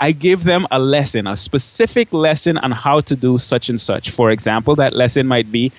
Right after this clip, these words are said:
how to use stories in your blog post. And then number three, I bring them back to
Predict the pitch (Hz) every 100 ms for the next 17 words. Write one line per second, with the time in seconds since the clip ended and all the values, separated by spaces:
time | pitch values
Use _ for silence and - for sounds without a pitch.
0 | - - 147 147 135 120 120 156 - 254
1 | 269 226 151 131 123 110 110 107 107 101
2 | - - - _ _ _ 151 160 160 185
3 | 220 214 190 175 165 - 240 196 117 -
4 | _ _ 127 131 117 131 175 202 180 190
5 | 175 139 139 160 - 147